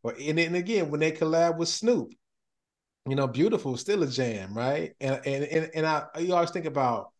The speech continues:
hip hop, and, you know, I remember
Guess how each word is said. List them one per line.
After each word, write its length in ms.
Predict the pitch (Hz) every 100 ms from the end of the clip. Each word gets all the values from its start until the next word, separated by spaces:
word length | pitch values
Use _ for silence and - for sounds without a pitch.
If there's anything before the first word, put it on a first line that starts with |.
| _ _ _ _ _ _ _
hip 340 | - 156 135 -
hop, 440 | 147 120 104 - - -
and, 400 | 113 107 101 113
you 60 |
know, 80 | 127
I 80 | 110
remember 500 | 113 120 104 101 -